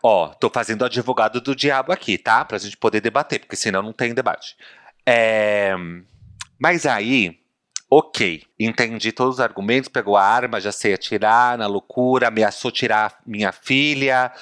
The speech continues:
nananã, não me importo com os dois bilhões, mas eu me importo sim com, com, com, com o terror psicológico que tá fazendo comigo. Mas aí, uma pessoa vai matar, vai dar o tiro, e aí vai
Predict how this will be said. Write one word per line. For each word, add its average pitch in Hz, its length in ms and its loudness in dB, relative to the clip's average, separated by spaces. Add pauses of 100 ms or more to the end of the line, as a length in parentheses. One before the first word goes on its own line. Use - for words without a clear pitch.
(240)
nananã, 120 640 -2
não 127 160 -4
me 135 140 -2
importo 131 320 0
com 131 160 -10
os 107 100 -8
dois 113 220 4
bilhões, 131 600 2
mas 117 240 -2
eu 127 60 -6
me 113 100 -6
importo 120 460 0
sim 123 320 -4
com, 113 320 -10
com, 98 500 -12 (200)
com, 98 520 -10 (140)
com 110 160 -8
o 104 40 -6
terror 113 260 0
psicológico 107 640 0
que - 40 -20
tá 107 100 -6
fazendo 101 360 -6
comigo. 147 500 -2 (480)
Mas 156 300 -2
aí, 107 560 -2 (260)
uma 165 100 2
pessoa 101 760 0 (240)
vai 127 160 2
matar, 107 420 -2
vai 101 140 -2
dar 95 120 -4
o 95 60 -4
tiro, - 380 -8 (100)
e 131 100 0
aí 127 160 0
vai 123 240 -4